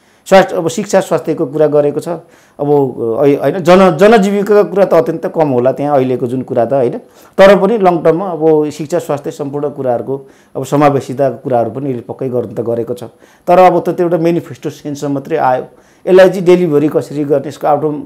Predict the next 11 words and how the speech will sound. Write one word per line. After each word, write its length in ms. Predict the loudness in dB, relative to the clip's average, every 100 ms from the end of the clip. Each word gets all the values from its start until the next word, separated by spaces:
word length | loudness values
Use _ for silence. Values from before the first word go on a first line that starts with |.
| -6
कसरी 260 | -4 -4
हुन्छ, 220 | -4 -4 -8 -10 _ -6
इफेक्टिभ 400 | 2 2 2 -2 -2
कसरी 280 | -2 -2
हुन्छ 220 | -2 0 -2
भन्नेतिर 560 | -2 -2 -2 -4 -8
पो 100 | -6
हामीले 260 | -6 -4 -4
ध्यान 220 | -4 -6
दिनुपर्छ 440 | -6 -8 -6 -6
त। 120 | -6